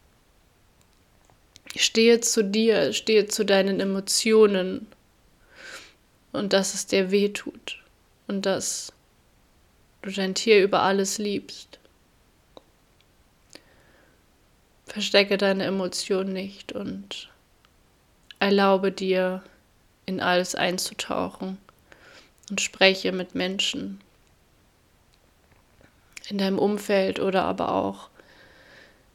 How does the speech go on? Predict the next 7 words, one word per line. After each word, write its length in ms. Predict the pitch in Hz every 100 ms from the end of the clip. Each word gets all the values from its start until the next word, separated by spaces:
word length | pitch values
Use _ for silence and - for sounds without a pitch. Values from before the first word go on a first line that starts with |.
| _ _ _ _ _ _ _ _ _ -
ja, 340 | 208 208 202 202
in 180 | - 202
beratenden 600 | 202 196 196 202 208 202
Situationen, 1080 | 185 185 185 180 - 208 208 202 185 180 175
Therapeuten 920 | - 190 190 - 196 196 196 190 175
oder, 480 | 170 175 175 - 196 - _ _ _ _ _ _ _ _ _ _ _ _ _ _ _ _ - - _
ja. 340 | 214 190 190